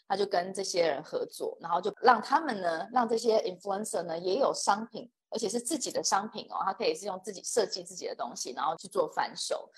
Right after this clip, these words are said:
所以这是第一层，我觉得他除了想赚钱、喜欢创业，然后他还想到帮助他的朋友。除此之外，他还去跟这些人说，“哎，我们卖了东西之后，我们还可以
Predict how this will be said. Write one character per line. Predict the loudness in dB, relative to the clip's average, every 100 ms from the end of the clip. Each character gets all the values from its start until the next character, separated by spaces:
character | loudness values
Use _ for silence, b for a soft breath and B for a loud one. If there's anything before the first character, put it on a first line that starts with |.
| b
所 | -2 0
以 | 0
这 | -4
是 | -2
第 | 0 0
一 | 0
层， | 0 0
我 | 0
觉 | 0 4
得 | 4
他 | 4 2
除 | 2 -4
了 | -2
想 | -4 -2
赚 | 4 4 4
钱、 | -4 -2
喜 | -2 -2
欢 | -2
创 | -2 0 0 -2
业， | -6 -4
然 | -2
后 | 0
他 |
还 | 0
想 | 0 0
到 | 0
帮 | 2 0
助 | -2
他 | -4 -2
的 | -4
朋 | -10
友。 | -6
除 | -2 -2
此 | 0 -2
之 | 0 2 6
外， | 6
他 | 4
还 | 0 0
去 | 0 0
跟 | -2
这 | -2
些 | -2 0
人 | -2 -2
说 | 0 2
，“哎， | 2
我 | 2 -2
们 | -4
卖 | -2 -2
了 | -4
东 | -6
西 | -8 -10
之 | -10 -12
后， | -10 -8
我 | -8
们 | -6
还 | -6
可 | -4 -6
以 | -6